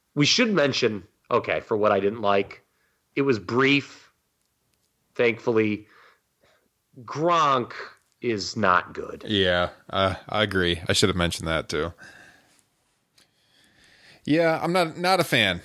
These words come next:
Speaker 2: but he is the, uh, the current twenty-four seven champion.
Speaker 1: <laughs> Is Mojo,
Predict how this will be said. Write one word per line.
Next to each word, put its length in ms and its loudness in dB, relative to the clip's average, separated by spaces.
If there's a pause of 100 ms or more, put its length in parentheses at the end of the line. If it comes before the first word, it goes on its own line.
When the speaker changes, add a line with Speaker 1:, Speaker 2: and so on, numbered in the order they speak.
Speaker 2:
but 100 2
he 100 2
is 140 0
the, 300 2
uh, 280 4 (100)
the 100 0
current 320 0
twenty-four 460 2
seven 320 0
champion. 560 -2
Speaker 1:
<laughs> 80 -2 (840)
Is 180 2
Mojo, 680 2